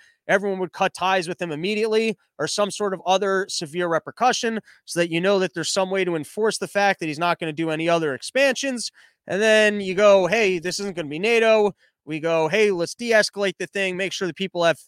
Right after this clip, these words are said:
food, get back to collaborative trade." Uh, I don't know. You, you do some other slap on the wrist type thing to go, "Hey, quit bombing other people," or you just walk back those news stories. I mean, we're good at propaganda.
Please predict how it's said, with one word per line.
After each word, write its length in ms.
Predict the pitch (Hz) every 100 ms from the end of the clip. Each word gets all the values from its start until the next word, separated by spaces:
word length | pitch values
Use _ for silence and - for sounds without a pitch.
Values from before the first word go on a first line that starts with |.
| -
food, 280 | 196 196 170
get 160 | 180
back 240 | 185 180 -
to 100 | -
collaborative 640 | - 170 190 175 156 131
trade." 540 | - 214 214 202 196 - _ _ _
Uh, 540 | 143 143 139 139 139 135 -
I 100 | 190
don't 140 | 185
know. 160 | 151 139
You, 180 | 139 196
you 220 | 233 254
do 340 | 214 240 269 277
some 180 | - 254
other 320 | 240 220 190
slap 400 | - - 196 185
on 100 | 185
the 80 | 165
wrist 260 | 165 170 -
type 180 | 170 -
thing 260 | 165 165 147
to 100 | 143
go, 280 | 147 147
"Hey, 240 | 135 156 143
quit 240 | - 170
bombing 340 | 160 160 156 151
other 160 | 143
people," 300 | - 170 160
or 120 | 190
you 120 | 247 208
just 160 | 190
walk 240 | 160 180 -
back 200 | 165 -
those 200 | 147 139
news 200 | 160 -
stories. 360 | 131 120 120
I 20 |
mean, 140 | 147 185
we're 100 | 190
good 140 | 254
at 80 | 214
propaganda. 760 | 196 190 151 160 170 143 135